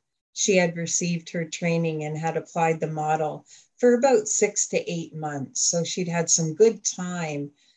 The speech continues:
to actually see the results of some of the changes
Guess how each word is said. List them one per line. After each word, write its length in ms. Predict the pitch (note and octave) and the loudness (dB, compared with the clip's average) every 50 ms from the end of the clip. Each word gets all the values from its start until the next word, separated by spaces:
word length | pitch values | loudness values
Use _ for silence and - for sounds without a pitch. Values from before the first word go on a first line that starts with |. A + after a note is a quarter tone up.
| _ _ - | _ _ -2
to 100 | D3 - | -2 0
actually 720 | - E3+ F3 E3+ E3+ - - F#3 F3 E3+ E3+ E3 D#3+ D#3 | 0 0 0 -2 -2 -4 -2 -2 -2 -2 -2 -2 -2 -2
see 380 | D#3 - - - - F#3 F#3 F#3 | -2 -2 -2 0 0 2 2 2
the 160 | E3+ E3+ D#3 | 2 2 2
results 640 | D#3 D#3+ D#3 D3+ D#3 D#3 D#3+ D#3+ D3+ - - - - | 2 2 0 2 0 0 0 0 -2 -4 -6 -6 -6
of 160 | D#3+ C#3+ - | -6 -6 -4
some 240 | - - F3 E3+ E3+ | -2 -2 0 0 0
of 80 | D#3+ D3+ | 0 0
the 120 | D3+ C#3+ | -2 -2
changes 840 | D3 - E3+ E3 D#3+ E3 F3 E3+ D#3+ D3 D#3 - - - - - | -2 -2 0 0 2 2 2 0 0 -4 -6 -8 -10 -12 -12 -14